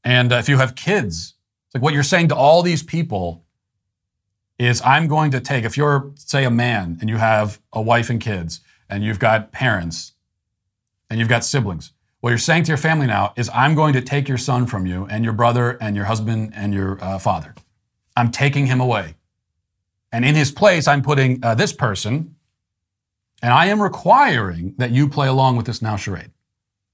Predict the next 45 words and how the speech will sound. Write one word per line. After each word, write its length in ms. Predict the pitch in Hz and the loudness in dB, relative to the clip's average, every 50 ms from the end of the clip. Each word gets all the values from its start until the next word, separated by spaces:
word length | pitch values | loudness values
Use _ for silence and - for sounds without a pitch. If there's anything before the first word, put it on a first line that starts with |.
| _ _ _ _ _ _ | _ _ _ _ _ _
That 140 | - - 110 | 0 2 4
old 160 | 139 151 143 | 4 2 2
person 300 | 147 147 143 135 - 127 | 2 2 0 2 0 0
is 80 | 127 110 | 0 -2
dead 340 | 98 98 - 170 170 - 170 | -2 -2 0 0 0 -2 -4
now. 240 | 185 - - - - _ _ _ _ _ _ _ _ _ _ _ _ | -8 -10 -14 -18 -20 _ _ _ _ _ _ _ _ _ _ _ _
In 40 | - | -2
fact, 160 | 135 123 - | -2 0 2
to 60 | 156 | 2
even 160 | 156 143 139 | 2 4 2
say 220 | 135 - 170 151 147 | 2 2 2 2 4
his 140 | 143 127 127 | 4 4 2
name 200 | 143 143 135 120 | 2 2 2 2
is 80 | 110 | 0
to 100 | - 131 | 0 -2
dead 380 | 110 98 92 - 147 156 151 110 | -4 -4 -4 -2 -2 -2 0 -2
name 240 | 110 101 87 82 80 | -4 -4 -6 -8 -10
him. 200 | 76 65 - - _ _ _ _ _ _ _ _ _ _ _ _ _ _ _ _ _ _ _ _ - | -12 -14 -18 -20 _ _ _ _ _ _ _ _ _ _ _ _ _ _ _ _ _ _ _ _ 0
I 100 | 123 127 | 0 2
am 140 | 127 117 120 | 2 0 -2
taking 340 | - - 156 156 160 160 | -4 -4 -2 0 0 2
him 120 | 143 147 151 | 2 2 2
away 200 | 139 131 131 131 | 2 2 2 0
from 160 | - - 95 | -2 -4 -8
you. 140 | 80 - - _ _ _ _ | -10 -12 -16 _ _ _ _
Sorry, 300 | - - 143 139 120 101 | -2 0 2 2 2 0
kids. 380 | - 104 92 95 92 - - _ _ _ _ _ _ _ _ _ _ _ | -2 -4 -6 -6 -6 -8 -12 _ _ _ _ _ _ _ _ _ _ _
You 80 | 127 | -2
don't 100 | 139 151 | 0 2
have 100 | 147 143 | 2 2
a 40 | 135 | 2
daddy 260 | 117 127 131 143 139 | 2 4 4 4 2
anymore. 240 | 120 104 101 101 104 | 2 0 -2 -4 -4
You 60 | 107 | -4
have 100 | 110 104 | -6 -6
two 140 | - - 127 | -4 -2 0
moms." 380 | 123 120 107 - - - - _ _ _ _ _ _ _ _ _ _ _ _ _ _ _ _ _ _ _ _ _ _ _ _ _ _ _ _ _ _ _ - | 0 0 0 -2 -6 -12 -20 _ _ _ _ _ _ _ _ _ _ _ _ _ _ _ _ _ _ _ _ _ _ _ _ _ _ _ _ _ _ _ -6
Is 100 | 117 110 | 0 2
that 140 | 135 147 170 | 4 4 2
a 40 | 170 | 2
sin? 340 | 170 - 175 175 175 165 170 | 0 -2 -2 -2 -2 -2 0
Oh, 80 | 123 120 | 0 0
yeah, 180 | 110 87 78 - _ _ _ _ _ _ _ | 0 -2 -6 -12 _ _ _ _ _ _ _
for 80 | - | -10
sure. 220 | 107 - 104 78 | -8 -6 -8 -8